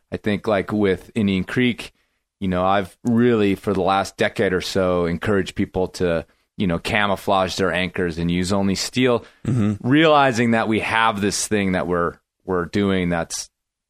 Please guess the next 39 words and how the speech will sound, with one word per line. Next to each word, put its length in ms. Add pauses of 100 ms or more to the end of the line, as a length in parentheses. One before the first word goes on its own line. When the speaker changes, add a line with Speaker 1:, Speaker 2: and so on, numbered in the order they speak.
(160)
Speaker 1:
I 120
mean, 240
truthfully 720 (380)
leaving 400
something 340
behind 420
in 80
a 60
wilderness. 600
Speaker 2:
Sure. 500
Speaker 1:
Although 260
it's 120
not 140
a 60
wilderness, 420
but 220 (180)
Speaker 2:
<laughs> 180
Speaker 1:
leaving 400
b-, 100
something 300
behind 380
in 80
the 80
natural 520
world. 460 (880)
And, 140
you 120
know, 160
so 160
you 200
guys 260
have, 300 (360)
you 140
know, 120
this 200
issue 340
of 120
pads, 500
and, 180